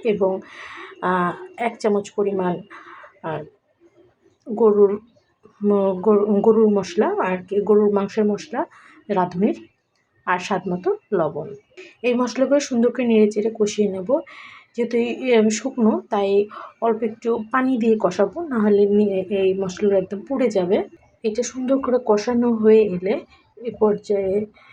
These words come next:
আহ, দেখুন আমি আরেকটু পানি দিচ্ছি যাতে এর মধ্যে কাঁচা ফ্লেভারটা না থাকে। আর তেলের উপর মরিচ যদি কষানো যায় মরিচের গুঁড়োটা তাহলে তরকারির কালার কিন্তু অনেক সুন্দর আসে।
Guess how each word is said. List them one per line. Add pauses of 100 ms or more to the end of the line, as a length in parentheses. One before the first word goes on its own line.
(260)
আহ,
দেখুন
আমি
আরেকটু
পানি
দিচ্ছি
যাতে
এর
মধ্যে
কাঁচা
ফ্লেভারটা
না
থাকে। (840)
আর (140)
তেলের
উপর
মরিচ
যদি
কষানো
যায় (200)
মরিচের
গুঁড়োটা
তাহলে
তরকারির
কালার
কিন্তু
অনেক
সুন্দর
আসে।